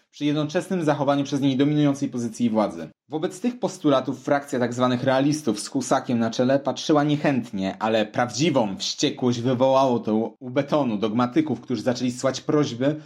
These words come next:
i błagania o interwencję, nawet zbrojną, Moskwy i Układu Warszawskiego, co nasili się zwłaszcza po opublikowaniu petycji Dwa tysiące słów Ludwika Waculika, którym wyrażał zaniepokojenie obecnością betonu w partii i ich działaniami. Petycja błyskawicznie wśród Czechów stała się bardzo popularna, a liczba podpisów pod nią gwałtownie rosła.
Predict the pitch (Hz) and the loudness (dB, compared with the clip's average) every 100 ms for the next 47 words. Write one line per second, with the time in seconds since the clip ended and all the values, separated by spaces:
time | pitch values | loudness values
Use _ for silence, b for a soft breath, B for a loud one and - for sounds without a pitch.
0 | B - 135 143 143 139 131 143 127 139 | B -12 -2 0 2 0 0 2 2 2
1 | 131 120 110 104 113 170 208 143 139 127 | 2 0 0 0 2 2 2 2 2 4
2 | 127 143 139 147 - - 110 123 127 - | 2 2 4 2 -2 -6 -4 -4 -6 -14
3 | 135 127 156 120 107 - 110 - - 95 | -14 -2 0 2 0 -2 -6 -6 -8 -6
4 | 90 85 _ 139 143 - 165 123 131 120 | -6 -8 _ -8 -6 -4 -4 -2 -2 0
5 | 123 147 151 123 123 123 135 131 127 123 | 0 0 0 -2 0 0 -2 -6 -6 0
6 | 135 135 131 - 123 113 - 120 139 135 | 0 0 -2 -4 -6 -10 -6 0 0 0
7 | - 127 123 123 135 104 113 104 107 120 | -2 -4 -4 0 0 0 -4 -4 -4 -2
8 | 117 - 117 104 - 131 156 - 139 139 | -2 0 -2 -2 -2 -4 -4 -8 -4 0
9 | 147 147 139 131 147 147 156 156 151 139 | 2 2 0 0 0 2 2 2 2 4
10 | 113 120 120 127 123 123 123 135 131 131 | 2 2 0 -2 2 2 2 2 0 -4
11 | - 135 143 - 175 131 123 131 127 117 | 0 0 0 -8 -8 -6 -2 2 2 2
12 | 98 95 - 143 - - 131 135 135 165 | 0 -4 -8 -16 -10 -6 -2 -2 -4 -4
13 | 143 151 - 117 - 117 127 123 113 - | -2 -4 -4 -4 -6 -6 -6 -4 -4 0
14 | 113 110 120 143 139 123 110 104 117 110 | 0 0 2 2 2 -2 -4 -2 2 2
15 | 117 127 113 117 127 127 - 147 147 143 | 2 0 -2 0 -2 -2 -6 -8 -8 -6
16 | 117 120 120 110 107 110 110 101 95 87 | -2 0 0 -2 -4 -2 0 0 -2 -6
17 | 82 | -10